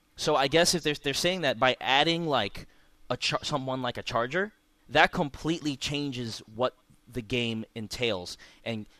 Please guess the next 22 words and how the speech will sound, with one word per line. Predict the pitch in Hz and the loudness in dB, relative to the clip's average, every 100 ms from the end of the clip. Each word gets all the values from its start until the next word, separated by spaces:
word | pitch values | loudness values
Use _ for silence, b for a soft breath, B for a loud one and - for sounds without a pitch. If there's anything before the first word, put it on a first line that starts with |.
| - | -8
and | 113 110 | -6 -4
could | 135 - | -6 -8
potentially | - - 180 190 170 135 | -12 -6 -4 -2 -2 -2
mess | 123 123 131 | 0 0 0
up | - | -4
the | 101 | -2
balance. | 104 87 - - | -2 -2 -6 0
I | 123 | 2
don't | 139 | 2
know | 127 | -2
if | |
that's | 117 - | -6 -8
true. | - 226 202 190 | -6 -2 0 2
I | 143 | 2
don't | |
know | 131 | 2
if | 120 | -2
that's | 110 - | -6 -8
just | - 101 - | -10 -10 -8
B | 110 | 2
S, | 151 190 - - B B B B | 4 4 2 -4 B B B B
but | 139 131 | 4 4